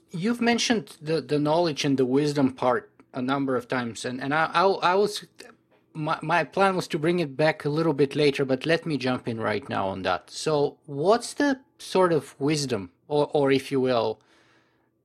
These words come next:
the most crucial lesson that you have learned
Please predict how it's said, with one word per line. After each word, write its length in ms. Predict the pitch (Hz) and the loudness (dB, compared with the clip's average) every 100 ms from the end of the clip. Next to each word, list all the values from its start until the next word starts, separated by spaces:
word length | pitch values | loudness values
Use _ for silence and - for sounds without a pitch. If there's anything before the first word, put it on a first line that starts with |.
| _ - | _ -4
the 100 | 147 | -2
most 500 | 160 208 214 - - | 2 4 2 -4 -6
crucial 500 | 175 196 - 175 143 | 2 2 4 4 4
lesson 600 | 135 151 147 - 98 90 _ _ _ _ - | 6 4 0 -4 -10 -14 _ _ _ _ -8
that 300 | 131 135 - | 2 2 2
you 80 | 147 | 0
have 380 | 127 151 127 107 | 2 2 0 0
learned 560 | 123 131 113 104 - | 2 2 2 -4 -12